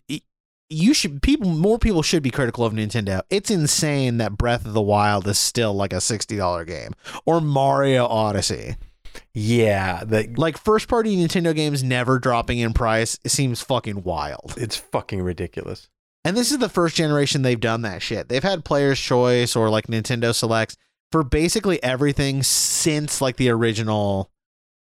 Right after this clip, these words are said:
Speaker 1: N E S, right?
Speaker 2: Yeah.
Speaker 1: The N E S had the N E, like, the Nintendo Classics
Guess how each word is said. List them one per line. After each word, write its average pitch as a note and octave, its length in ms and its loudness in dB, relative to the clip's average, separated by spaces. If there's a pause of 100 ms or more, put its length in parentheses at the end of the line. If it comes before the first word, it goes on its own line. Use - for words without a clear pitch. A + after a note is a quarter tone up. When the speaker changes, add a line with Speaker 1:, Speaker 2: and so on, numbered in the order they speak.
Speaker 1:
N C#3 160 0
E G#2+ 140 -2
S, - 520 -8
right? B2+ 280 0
Speaker 2:
Yeah. E2+ 260 0
Speaker 1:
The D#3 160 4
N F3 140 0
E F#3+ 120 2
S F3 160 2
had D3+ 180 0
the B2+ 400 2
N C#3+ 200 0
E, C3+ 160 0
like, B2+ 240 -2
the C3+ 60 0
Nintendo B2 640 0
Classics - 760 -2